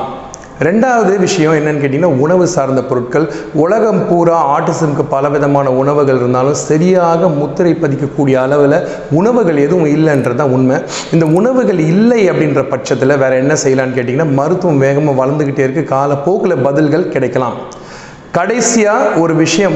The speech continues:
முத்தாய்ப்பா சொல்லணும்னு கேட்டிங்கன்னா, ஆட்டிசம் குழந்தைங்களுக்கு மட்டும்தான் வருமான்னு கேட்டிங்கன்னா கிடையாது. ஆக்சுவலா பார்த்தீங்கன்னா, நிறைய பெரியவங்களுக்கு இந்த ஆட்டிஸ்டிக் பிஹேவியர் இருக்கலாம். அவங்கெல்லாம் காலப்போக்குல வந்து ஆரம்ப காலத்துல இந்த பழக்கத்தை, இந்த விஷயத்தை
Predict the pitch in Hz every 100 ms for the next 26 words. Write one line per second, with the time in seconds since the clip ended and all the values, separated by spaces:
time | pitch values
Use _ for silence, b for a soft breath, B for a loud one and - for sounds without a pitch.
0 | 156 165 190 185 185 180 185 156 160 165
1 | 143 143 139 131 127 143 - - 160 208
2 | - 196 202 208 170 185 208 190 160 156
3 | 143 156 160 151 151 147 147 156 147 135
4 | 127 143 160 139 151 135 143 214 B B
5 | B 160 185 - 202 170 151 156 185 147
6 | 180 196 190 180 247 262 196 156 131 151
7 | 185 156 139 156 165 165 175 139 139 135
8 | 135 156 156 185 180 147 - - - -
9 | B B B 131 170 190 185 196 156 156
10 | 190 185 175 180 170 143 139 143 180 190
11 | 135 151 170 156 143 147 151 165 143 135
12 | 127 - 143 151 147 - 143 156 156 131
13 | 123 123 165 147 123